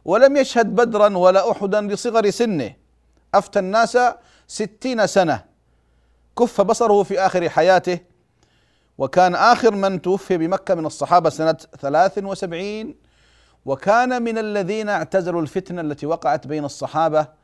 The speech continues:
رضوان الله عليهم أجمعين.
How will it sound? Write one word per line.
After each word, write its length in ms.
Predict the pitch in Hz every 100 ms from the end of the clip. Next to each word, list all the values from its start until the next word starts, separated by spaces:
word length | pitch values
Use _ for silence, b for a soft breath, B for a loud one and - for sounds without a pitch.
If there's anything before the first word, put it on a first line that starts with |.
| _ _ -
رضوان 360 | 139 139 165 156
الله 420 | 143 147 156 143
عليهم 580 | 123 139 143 135 131 127 _ _ 143
أجمعين. 580 | 117 117 107 98 78